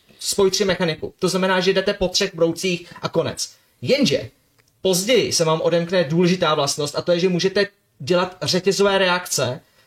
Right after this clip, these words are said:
což je trochu něco jiného než u Candy Crush a Bejeweldu, ačkoliv tam ty řetězové reakce jsou, že když si představíte to pole těch diamantů a vy otočíte nějaký tři, čtyři, pět prostě, eh, diamantíků dohromady, tak oni tě pak na-, napadají a ty,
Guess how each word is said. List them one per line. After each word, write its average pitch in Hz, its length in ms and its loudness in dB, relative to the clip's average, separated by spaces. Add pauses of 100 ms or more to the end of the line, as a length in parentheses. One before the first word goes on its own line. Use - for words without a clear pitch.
(240)
což 254 260 0
je 302 80 -2
trochu 302 300 -4
něco 262 260 0
jiného 254 220 4
než 247 140 4
u 196 80 -2
Candy 214 280 0
Crush 226 220 0
a 226 60 2
Bejeweldu, 147 580 0
ačkoliv 226 320 0
tam 208 140 0
ty 233 120 -2
řetězové 220 380 0 (220)
reakce 190 280 0
jsou, 165 220 0
že 175 160 0
když 156 200 -4
si 196 100 -2
představíte 180 400 -4
to 190 100 0
pole 170 220 2
těch 190 160 0
diamantů 160 540 -2 (220)
a 131 40 -4
vy 175 240 0
otočíte 180 500 -2
nějaký 170 360 0
tři, 175 380 0
čtyři, 165 480 0
pět 165 380 0
prostě, 165 380 2 (320)
eh, - 40 4
diamantíků 170 540 0
dohromady, 165 360 2
tak 165 140 0
oni 165 100 2
tě 190 80 2
pak 196 220 -2
na-, 190 140 2
napadají 160 560 2
a 160 60 -4
ty, - 180 -6